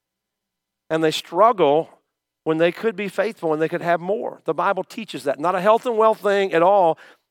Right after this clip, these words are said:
It's just a basic principle of trusting God and being faithful. Thirdly, money is a thermometer. So it's a trust, it's a tool, it's a test, it's a thermometer. And that it takes our temper,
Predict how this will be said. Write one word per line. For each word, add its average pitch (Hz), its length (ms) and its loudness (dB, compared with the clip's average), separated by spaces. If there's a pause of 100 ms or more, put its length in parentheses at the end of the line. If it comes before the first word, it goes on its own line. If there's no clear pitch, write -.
(100)
It's 170 160 -2
just 185 180 -2
a 202 60 0
basic 175 400 -2
principle 147 540 -6
of 143 80 -4
trusting 156 400 -8
God 170 260 0
and 147 100 -8
being 143 160 -6
faithful. - 480 -8 (300)
Thirdly, 254 300 4
money 214 260 4
is 247 140 2
a 196 40 2
thermometer. 175 720 4 (720)
So 196 200 4
it's 180 180 2
a 139 260 4 (400)
trust, 247 400 4
it's 165 140 -2
a 156 40 -6
tool, 240 400 2
it's 165 120 0
a 156 40 -4
test, 208 440 0
it's 156 100 -8
a 151 60 -4
thermometer. 156 720 0 (680)
And 185 120 2
that 208 120 6
it 202 100 2
takes 226 300 0
our 190 140 4
temper, 196 380 -2